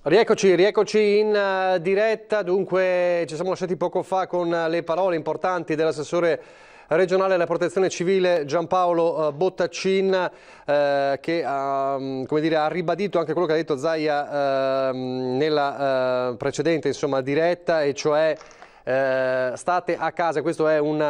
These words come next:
eh, ovviamente un monito a chi si, eh, vorrebbe o, o si sta recando in montagna. Non è il caso in questo momento nelle zone, eh, del Bellunese che sono, eh, veramente in una situazione,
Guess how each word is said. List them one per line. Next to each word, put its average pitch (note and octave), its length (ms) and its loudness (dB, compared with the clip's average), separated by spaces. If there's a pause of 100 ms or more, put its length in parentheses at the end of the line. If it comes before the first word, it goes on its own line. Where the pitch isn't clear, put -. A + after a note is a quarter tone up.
(440)
eh, C3 60 -2
ovviamente C#3 1040 0
un D#3 140 0
monito D#3+ 680 0
a D3 200 0
chi F3+ 340 -2
si, E3 300 0
eh, C#3+ 260 0
vorrebbe D3 600 0
o, C#3 100 0
o C#3+ 500 2
si C#3 140 -4
sta E3+ 160 -2
recando D#3+ 400 -2
in D3+ 80 -2
montagna. F3 480 -2
Non E3 220 0
è E3+ 100 0
il D3+ 220 -4
caso D#3+ 260 -2
in D3 80 -4
questo E3+ 240 -2
momento E3+ 320 0
nelle D#3+ 280 0
zone, C#3 720 0
eh, B2+ 60 0
del D3 400 0
Bellunese D#3+ 540 0
che C#3 140 -2
sono, D#3 420 0 (300)
eh, C#3 340 0
veramente E3 540 0
in D#3+ 360 0
una E3 140 0
situazione, D#3+ 600 0